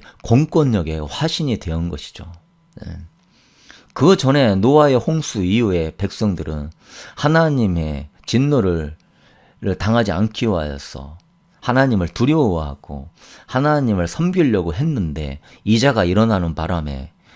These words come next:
하나님을 대항하는 문화가 나오기 시작했는데, 그것이 바벨탑 문화입니다. 그것도 굉장한 국가의 공권력의 힘을 가지고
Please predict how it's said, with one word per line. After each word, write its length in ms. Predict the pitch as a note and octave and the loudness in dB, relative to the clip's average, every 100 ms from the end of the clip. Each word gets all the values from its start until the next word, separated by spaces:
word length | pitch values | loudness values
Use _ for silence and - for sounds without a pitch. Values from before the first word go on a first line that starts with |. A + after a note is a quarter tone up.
| - | -6
하나님을 640 | - E3 F3+ E3 A2+ E2 | 0 2 4 4 2 0
대항하는 840 | E2 - G2+ B2+ C#3+ B2+ F2+ G2+ F#2 - | -2 -2 4 4 4 2 2 0 0 -6
문화가 480 | - G2 A#2 C3+ C3+ | -2 2 4 4 2
나오기 340 | A2+ D#2 F2+ G2+ | 0 -2 -2 -4
시작했는데, 840 | - G#2+ F2+ D2+ D2 C#2+ C#2 D2 - _ _ _ | -6 -4 -4 -6 -8 -12 -14 -16 -20 _ _ _
그것이 460 | - G2 F#2 F#2 E2+ | -6 -4 -2 -2 -6
바벨탑 640 | - D#2 G2 C3+ C3 B2 | -4 -2 0 0 -2 -4
문화입니다. 720 | F#2 D2 D#2 D#2+ D2+ - E2+ - _ - - - - | -4 -4 -6 -6 -10 -14 -20 -20 _ -20 -20 -20 -4
그것도 340 | B2+ C3 A3+ - | -2 2 2 2
굉장한 840 | F#2 A#2+ E3+ F3 A#2+ E2 D#2+ D2 _ | 0 2 2 2 2 0 -2 -8 _
국가의 640 | - A2 - B2+ A2 F2+ E2 | -6 -6 0 2 4 2 0
공권력의 720 | A2 C3 D3+ B2+ G2+ E2 D2+ | 0 0 0 0 0 -2 -6
힘을 380 | - F#3 G3 A2+ | -4 0 0 0
가지고 440 | D#2+ - D#2+ | -4 -6 -12